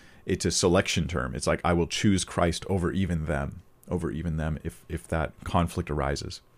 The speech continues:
So there's a couple things, Misty. Um, obviously, you could delight in his word. Um, the scripture talks about delighting in his word. So you're, you're,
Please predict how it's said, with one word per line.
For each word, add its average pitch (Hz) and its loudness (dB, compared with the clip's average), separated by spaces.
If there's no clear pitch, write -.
So - 4
there's 101 6
a 110 2
couple 110 6
things, 78 0
Misty. 98 0
Um, 82 2
obviously, 104 4
you 87 2
could 95 0
delight 80 2
in 85 -4
his 80 -6
word. 82 -2
Um, 78 -4
the 85 -4
scripture 95 0
talks 85 -2
about 87 -2
delighting 82 0
in 73 -4
his 78 -6
word. 85 -2
So - -4
you're, 80 -2
you're, - -10